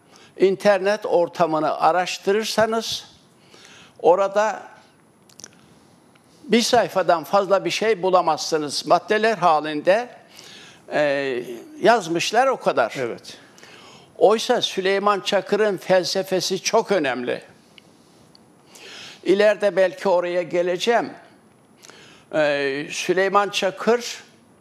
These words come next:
Speaker 1: e, kazandıklarının hemen hepsini
Speaker 2: Evet.
Speaker 1: hayır işine, eğitime ve sağlığa vermiştir. Bu bakımdan, e, Süleyman Çakır'ın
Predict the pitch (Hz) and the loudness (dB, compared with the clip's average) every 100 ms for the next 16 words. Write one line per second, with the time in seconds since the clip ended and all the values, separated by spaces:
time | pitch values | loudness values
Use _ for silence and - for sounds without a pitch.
0 | _ _ - - - - - - 147 143 | _ _ -20 -20 -20 -20 -20 -4 -2 0
1 | 135 131 175 - - - 208 240 220 196 | -2 -4 -8 -12 -2 2 4 4 0 -2
2 | 208 208 208 208 233 233 185 226 247 240 | -4 2 2 2 -4 -4 0 2 2 -2
3 | 180 - 285 285 - 147 107 - _ _ | -2 2 2 2 -4 -4 -6 -10 _ _
4 | _ _ _ _ _ _ _ _ - - | _ _ _ _ _ _ _ _ -20 -8
5 | 110 90 - - - _ _ _ _ _ | -8 -8 -16 -20 -20 _ _ _ _ _
6 | _ _ - - 247 269 165 147 180 175 | _ _ -10 2 4 4 0 -6 -2 0
7 | 202 - - - - - 208 185 - 196 | 0 -2 -14 -20 -4 2 2 2 -2 0
8 | 202 196 175 190 165 156 156 151 147 117 | 2 2 -2 0 0 0 -2 -2 -2 -4
9 | 113 - 117 - - _ - - - - | -6 -6 -6 -8 -12 _ -20 -20 -20 -20
10 | - - - 196 262 254 214 170 147 - | -20 -20 0 4 4 2 0 2 0 0
11 | - - _ - - - - - 160 156 | -16 -20 _ -20 -20 -20 -18 -4 -2 0
12 | 151 147 147 - - 190 208 202 196 - | -2 -4 -8 -6 -4 0 2 2 0 -2
13 | 196 190 214 214 | -4 0 0 0